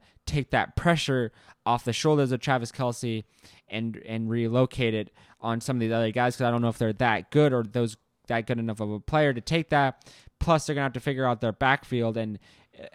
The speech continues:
is, uh, are the running backs they have right now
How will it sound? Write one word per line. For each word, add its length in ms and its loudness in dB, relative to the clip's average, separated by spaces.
is, 600 -6
uh, 440 -4
are 160 -4
the 80 0
running 160 -2
backs 200 -2
they 100 0
have 180 0
right 140 0
now 420 2